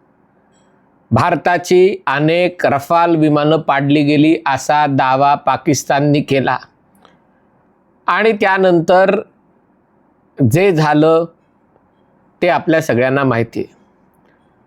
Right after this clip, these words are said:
भारतीय राष्ट्रीय काँग्रेसचे अनेक खासदार भारताची बाजू मांडण्यासाठी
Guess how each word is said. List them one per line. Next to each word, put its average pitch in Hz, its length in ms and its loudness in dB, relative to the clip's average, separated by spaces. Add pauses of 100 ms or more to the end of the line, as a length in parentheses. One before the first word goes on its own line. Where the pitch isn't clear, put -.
(680)
भारतीय 170 840 2
राष्ट्रीय 143 640 0
काँग्रेसचे 135 960 0
अनेक 147 480 -2 (160)
खासदार 123 500 -2 (1080)
भारताची 147 760 0
बाजू 151 460 0
मांडण्यासाठी 139 880 0